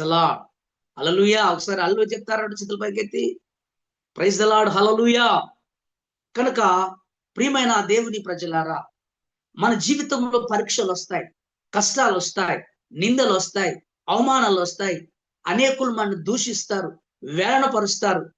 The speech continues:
లేకపోతే ఒకవేళ ఇందులో ఉన్న ఈ యొక్క లైవ్ చూస్తున్న ఈ రాత్రికాల సమయంలో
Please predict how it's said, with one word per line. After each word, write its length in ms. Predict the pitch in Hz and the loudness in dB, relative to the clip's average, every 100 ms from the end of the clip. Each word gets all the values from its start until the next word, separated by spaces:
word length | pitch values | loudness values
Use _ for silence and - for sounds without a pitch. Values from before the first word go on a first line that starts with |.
| _ _ _ - | _ _ _ -4
లేకపోతే 520 | 233 233 208 233 233 226 - _ _ - | -2 -2 0 2 2 0 -2 _ _ -8
ఒకవేళ 280 | 196 247 233 190 | -2 2 2 0
ఇందులో 280 | 254 294 277 233 | 0 2 2 2
ఉన్న 120 | 233 240 214 - _ _ 208 | 0 0 -2 -4 _ _ -4
ఈ 20 | 240 | -4
యొక్క 180 | 233 226 208 180 185 | 0 0 0 0 -2
లైవ్ 200 | 226 294 269 | -2 -4 -6
చూస్తున్న 320 | 254 - 233 226 | -12 -6 -4 0
ఈ 20 | 196 | 2
రాత్రికాల 420 | - - 220 208 - | 0 -4 -6 -6 -6
సమయంలో 340 | 196 196 196 | -6 -4 -2